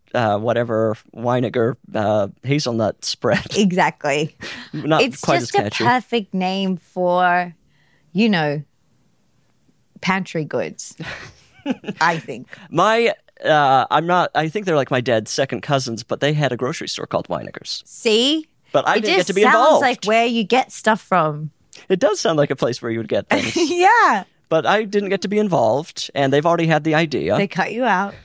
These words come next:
Speaker 1: They cut me out.
Speaker 2: What
Speaker 1: They
Speaker 2: happened to it?
Speaker 1: I, I think they were just distant relatives. So they weren't quite related enough for us to be able to, to, you know, say we're part of the
Speaker 2: But is it
Speaker 1: Weininger
Speaker 2: still
Speaker 1: grocery.
Speaker 2: going?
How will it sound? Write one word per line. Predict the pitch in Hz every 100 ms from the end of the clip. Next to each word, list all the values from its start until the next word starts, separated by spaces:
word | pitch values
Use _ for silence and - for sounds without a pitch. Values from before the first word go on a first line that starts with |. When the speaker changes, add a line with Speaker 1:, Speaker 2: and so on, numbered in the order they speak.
| _
Speaker 1:
They | 120
cut | 139 - -
me | 160
out. | 214 165 - - _ _ -
Speaker 2:
What | 202 254
Speaker 1:
They |
Speaker 2:
happened | 240 339 311 247
to | 214
it? | 180 151 - - -
Speaker 1:
I, | 214 220 185
I | 214
think | 262
they | 240
were | 220
just | 202 196
distant | 190 196 180
relatives. | 170 208 190 - - - - _ _ _ _
So | -
they | 170 180
weren't | 175 180 123
quite | - 165 165 - - _
related | 127 135 135 135 127
enough | 123 123 113 117
for | - 123
us | 120 -
to | -
be | 120
able | 107 107
to, | 110 _ _ _ -
to, | 127 107
you | 101 117
know, | 107
say | 113 110
we're | 113 113
part | - 113 104
of | -
the | -
Speaker 2:
But | 233
is | -
it | 220
Speaker 1:
Weininger | 202
Speaker 2:
still | 208
Speaker 1:
grocery. | 214 175
Speaker 2:
going? | 151 214 277